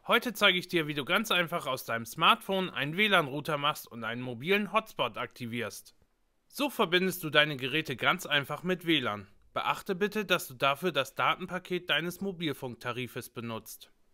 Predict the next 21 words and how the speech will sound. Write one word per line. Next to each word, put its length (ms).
Als 220
erstes 400
zeige 260
ich 80
dir 140
die 140
Aktivierung 580
auf 120
einem 200
Android-Gerät. 1000
Ich 200
verwende 420
dafür 400
heute 360
ein 280
Galaxy 600
S 260
zehn 300
E 200
von 240
Samsung. 460